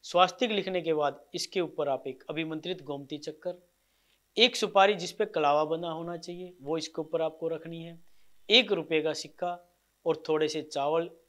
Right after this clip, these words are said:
एक लाल धागा इसके ऊपर आपको रखना है। और ये सामग्री लेकर आप नज़दीक के किसी दुर्गा मंदिर में आप जाइए, वहाँ पर आप घी का दीपक जलाइए।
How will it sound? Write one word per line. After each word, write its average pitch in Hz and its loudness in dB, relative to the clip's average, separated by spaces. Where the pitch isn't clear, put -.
एक 196 2
लाल 139 2
धागा 120 -6
इसके - -10
ऊपर 139 -8
आपको 127 -10
रखना 120 -12
है। - -20
और 202 8
ये 208 6
सामग्री 208 4
लेकर 180 2
आप 156 0
नज़दीक 165 -2
के 214 0
किसी 202 -4
दुर्गा 170 -2
मंदिर 156 -4
में 143 -8
आप 131 -8
जाइए, 117 -12
वहाँ 151 6
पर 175 4
आप 139 0
घी 139 -8
का 160 2
दीपक 139 -4
जलाइए। 165 -4